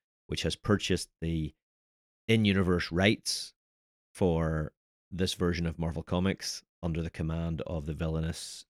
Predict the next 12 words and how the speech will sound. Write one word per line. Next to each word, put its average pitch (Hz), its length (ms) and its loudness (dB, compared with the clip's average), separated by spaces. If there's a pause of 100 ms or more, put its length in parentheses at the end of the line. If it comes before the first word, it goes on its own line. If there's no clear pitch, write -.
(160)
Dario 85 420 2
Agger, 87 420 2 (380)
who 78 80 -2
is 76 200 -4
the, 76 300 -6
the 80 100 -10
current, 76 400 -6
one 80 120 -6
of 76 40 -4
the - 80 -8
current 78 200 -4
villains 80 420 -2